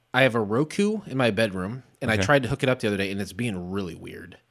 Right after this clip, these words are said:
Speaker 2: The Roku altogether, or just the
Speaker 1: Just,
Speaker 2: ciso?
Speaker 1: it's saying, when I go to the ciso app, it says, "Hey, put this code in, this website."
Speaker 2: Right.
Speaker 1: And I go there, and it says, "You're, what, the information you're giving me is wrong." And I said, "Eh, no, it's not." And then I kept doing it. It doesn't work.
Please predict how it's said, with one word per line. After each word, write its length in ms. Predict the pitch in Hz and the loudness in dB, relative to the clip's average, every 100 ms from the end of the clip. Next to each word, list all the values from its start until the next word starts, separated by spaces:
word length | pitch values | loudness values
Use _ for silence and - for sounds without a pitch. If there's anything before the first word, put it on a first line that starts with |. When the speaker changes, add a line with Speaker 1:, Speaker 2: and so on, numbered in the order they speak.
| _ - | _ 0
Speaker 2:
The 80 | 104 | 6
Roku 440 | 98 113 123 117 | 10 10 8 8
altogether, 640 | 101 101 104 101 110 139 | 10 10 8 6 8 8
or 80 | 107 | 4
just 340 | 95 98 92 95 | 4 4 4 0
the 60 | |
Speaker 1:
Just, 300 | 85 135 98 | 2 2 4
Speaker 2:
ciso? 240 | 92 80 - | 4 2 0
Speaker 1:
it's 200 | 120 - | -4 0
saying, 360 | 139 117 113 | 2 4 2
when 120 | 120 117 | 0 0
I 80 | |
go 140 | 110 135 | 4 2
to 60 | |
the 120 | 123 107 | 2 0
ciso 500 | - 190 - 101 95 | -2 -2 0 2 0
app, 160 | 101 | 0
it 60 | 101 | -6
says, 220 | 107 90 | -6 -2
"Hey, 140 | 139 | 0
put 260 | 131 - 151 | 0 -2 -4
this 200 | 123 - | -4 -6
code 400 | - 185 214 151 | -2 2 2 2
in, 200 | 92 92 | -2 -4
this 180 | 104 - | -6 -4
website." 480 | 120 185 - - - | -2 -2 -2 -6 4
Speaker 2:
Right. 260 | 202 113 - - _ | 8 8 4 -16 _
Speaker 1:
And 100 | 120 | 2
I 80 | 120 | 4
go 200 | 123 185 | 4 4
there, 120 | 120 | 4
and 80 | 110 | 2
it 40 | |
says, 220 | 101 117 98 | 0 -2 0
"You're, 240 | 120 127 120 98 | 0 -2 -6 -8
what, 200 | 117 123 | -6 -2
the 140 | 131 | 2
information 480 | 160 156 160 220 151 | 2 4 2 2 2
you're 60 | 123 | 0
giving 200 | 185 147 | 0 2
me 100 | 120 | 2
is 260 | 113 98 | 2 -2
wrong." 400 | 104 160 202 98 - | 0 2 2 -2 -6
And 80 | 104 | -6
I 40 | |
said, 260 | - 107 104 | -4 -4 -4
"Eh, 100 | 110 | -4
no, 260 | 104 107 | 0 0
it's 160 | 127 123 | 0 0
not." 240 | 208 269 - _ _ _ _ _ | 0 -2 -10 _ _ _ _ _
And 140 | 113 123 | -2 0
then 80 | 120 | 2
I 80 | |
kept 220 | 110 160 110 | 2 2 2
doing 180 | 185 | 2
it. 40 | 123 | 2
It 40 | |
doesn't 240 | 104 107 107 | 0 -2 -4
work. 220 | 117 | -6